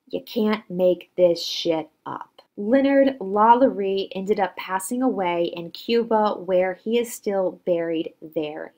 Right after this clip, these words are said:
today. We know that Delphine Lalaurie passed away at the age of sixty-four in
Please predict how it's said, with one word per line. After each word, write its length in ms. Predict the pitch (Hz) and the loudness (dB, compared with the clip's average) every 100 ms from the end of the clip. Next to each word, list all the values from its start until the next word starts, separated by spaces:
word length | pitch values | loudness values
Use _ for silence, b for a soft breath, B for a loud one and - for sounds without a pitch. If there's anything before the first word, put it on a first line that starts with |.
| _ | _
today. 500 | 165 - - - - _ _ _ | -14 -10 -10 -10 -16 _ _ _
We 260 | 180 247 240 | -6 -6 -4
know 440 | 233 240 269 320 | -2 0 2 2
that 260 | 330 370 - | 2 -2 0
Delphine 800 | 240 214 220 - 214 202 202 - | 2 4 2 -4 -8 -6 -6 -6
Lalaurie 920 | 185 175 170 170 170 180 208 208 - | -2 0 0 0 -2 -2 -2 -2 -6
passed 480 | - - 196 208 - | -12 -4 -4 -4 -6
away 300 | 233 185 170 | -2 0 0
at 100 | 170 | -2
the 140 | 180 - | -6 -6
age 200 | 170 170 | -6 -4
of 100 | 170 | -8
sixty-four 1000 | - - 214 - - 277 269 190 180 170 | -10 -8 -8 -8 -4 -4 -2 0 0 0
in 120 | 165 | -4